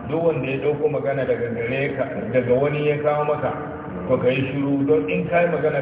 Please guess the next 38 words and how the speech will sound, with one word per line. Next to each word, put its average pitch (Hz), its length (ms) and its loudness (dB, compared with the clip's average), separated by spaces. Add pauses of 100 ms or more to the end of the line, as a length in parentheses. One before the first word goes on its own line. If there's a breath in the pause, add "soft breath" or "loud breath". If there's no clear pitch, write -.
kai 151 100 4
ma 156 140 2
za 156 140 4
a 131 100 0
ɗauki 127 180 -6
naka 135 260 -2
a - 120 -4
kai. - 180 -8 (840)
Kuma 131 160 0
yau 143 180 2 (240)
ya 131 220 0
kai 139 180 -4
zamanin 135 560 -2 (480)
ɗaukan 139 320 2
muryar 135 320 0
mutum 131 340 -2
ba 117 140 2
tare 117 260 0
da 127 80 0
ya 123 140 2
sani 127 280 0
ba, 123 140 4 (680)
kana 139 260 2
magana 127 400 0
sai 143 100 -2
a 123 120 0
yi 123 40 4
recording 135 480 -2
sai 139 160 -6
a 120 80 -4
kai 135 140 -2
wa 117 180 4
wancan. 117 240 -4 (520)
Ko 135 180 -2
kun 143 260 -2
mutum 139 240 -4
ya 131 140 2
ce, 123 140 -2